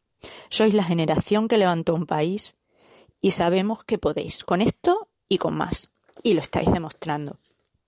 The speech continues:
Os deseamos hoy y siempre mucha salud y alegría. Solo nos queda un pequeño esfuerzo para que todo vuelva a ser como antes.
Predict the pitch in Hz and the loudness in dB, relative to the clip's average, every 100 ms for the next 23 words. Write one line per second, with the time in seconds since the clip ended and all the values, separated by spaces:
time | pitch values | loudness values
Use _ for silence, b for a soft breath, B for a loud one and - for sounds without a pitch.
0 | _ _ _ _ _ _ - B B B | _ _ _ _ _ _ -20 B B B
1 | B B B 208 185 175 185 180 180 175 | B B B -2 0 0 0 -2 -4 -6
2 | 196 208 - 233 240 254 254 240 - 208 | -4 -4 -4 -4 -2 -2 0 0 0 0
3 | 202 220 294 359 - - 180 156 160 160 | 2 4 4 2 0 -2 0 2 0 0
4 | 151 - _ _ _ _ _ _ B B | -2 -6 _ _ _ _ _ _ B B
5 | B B B - 214 214 196 - 185 185 | B B B 0 2 2 0 0 2 2
6 | 185 175 160 - 160 - 175 156 147 - | 0 0 -2 0 2 2 0 -2 -8 -10
7 | 165 - 240 247 233 202 196 185 220 214 | -12 -2 0 2 2 0 0 0 -2 -2
8 | 185 165 160 151 - - - | -4 -4 -6 -12 -16 -16 -18